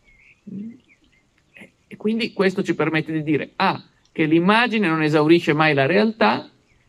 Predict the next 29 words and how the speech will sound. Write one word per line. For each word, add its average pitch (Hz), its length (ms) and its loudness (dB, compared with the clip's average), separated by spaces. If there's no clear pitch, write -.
ma 151 160 2
ne 147 160 2
è 151 40 2
una 139 180 0
parte, 156 840 -2
e 311 140 0
B, 185 200 0
che 190 120 0
l'immagine 185 560 0
dipende 160 440 -2
dagli 156 260 0
occhi 143 340 0
di 143 140 -6
chi 143 120 -10
ce 147 140 -6
la 123 80 -2
mostra. 156 540 -2
E 196 100 -12
quindi 185 580 0
quando, 160 720 0
eh, 113 600 -10
vedete 156 500 0
sui 135 420 -4
telegiornali 143 1080 0
o 131 460 2
sui 156 220 -2
giornali 143 720 0
certe 156 340 -4
immagini, 156 800 -2